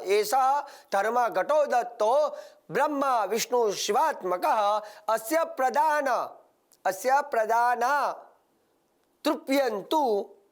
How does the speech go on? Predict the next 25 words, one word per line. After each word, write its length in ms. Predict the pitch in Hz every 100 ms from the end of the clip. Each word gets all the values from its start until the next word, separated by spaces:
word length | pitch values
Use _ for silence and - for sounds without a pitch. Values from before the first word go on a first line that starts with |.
| _ _ _ _ _ _ -
પિતરોપી 760 | 202 247 233 220 208 240 269
પિતામહ." 1080 | 247 208 - 208 185 147 135 - 220 117 - _ _ _ _ _ _ _ -
બ્રહ્મા, 320 | 185 233 254
વિષ્ણુ, 260 | 247 190 233
મહેશની 340 | 233 202 233
તો 120 | 233
કૃપા 260 | 208 208 220
મળે 200 | 208 208
છે, 100 | 240
પણ 200 | 233 208
પિતૃઓ 380 | 185 - 202 190
પણ 200 | 233 208
તૃપ્ત 380 | 196 220 -
થાય 400 | 233 - 165 175
છે. 340 | 151 - 156 - _ _ _ _ _ _ _ _ _ _ - - - - - -
અક્ષય 380 | 196 196 269 269
તૃતીયાના 540 | 214 180 220 214 214
દિવસે 360 | 180 202 - 196
જે 200 | 180 214
માણસ 400 | 208 208 196 180
નવા 260 | 190 214
વાહનની 520 | 196 190 185 220 220
ખરીદી 420 | 208 196 214 214 208
કરે 320 | 202 214 214
છે, 400 | - 214 214